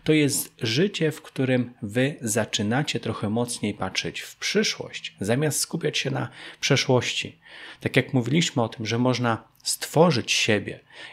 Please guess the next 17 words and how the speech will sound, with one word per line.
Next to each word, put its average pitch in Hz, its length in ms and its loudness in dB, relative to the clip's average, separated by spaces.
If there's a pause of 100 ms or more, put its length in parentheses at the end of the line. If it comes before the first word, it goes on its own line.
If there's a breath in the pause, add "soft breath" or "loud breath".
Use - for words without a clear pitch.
i 117 60 0
można 113 600 2
rozwinąć 110 580 2
w - 60 -8
sobie 98 260 -2
pewne 92 340 -4
zachowania, 90 580 -2
pewne 90 300 -6
cechy, 135 500 -4 (680 loud breath)
to 120 120 4
mówimy 135 380 2
właśnie 120 340 -2
z-, - 140 -8
o 127 120 2
nastawieniu 107 600 -2
na 95 120 -2
przyszłość. - 720 -8